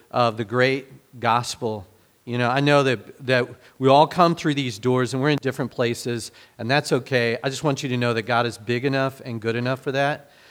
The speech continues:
so that if you're in a great place and you have a lot of spiritual vitality right now, great, thank God for that. But I just also want you to know, if you're not in a great place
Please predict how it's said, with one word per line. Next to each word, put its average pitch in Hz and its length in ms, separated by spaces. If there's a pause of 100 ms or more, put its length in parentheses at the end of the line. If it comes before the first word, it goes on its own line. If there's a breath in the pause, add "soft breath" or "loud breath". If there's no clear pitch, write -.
(200 soft breath)
so 151 220
that 131 180
if 131 200
you're 143 160
in 151 100
a 131 80
great 123 400
place 135 540 (220 loud breath)
and 117 100
you 123 40
have 135 80
a 113 60
lot 120 300
of 127 100
spiritual 131 420
vitality 123 640
right 127 240
now, 131 200
great, 123 420
thank 120 220
God 120 240
for - 100
that. 107 320 (480 soft breath)
But 131 80
I 139 100
just 151 220 (240)
also 175 280
want 147 260
you 156 60
to 135 80
know, 143 300
if 131 140
you're 127 100
not 131 220
in - 20
a 151 60
great 143 260
place 147 480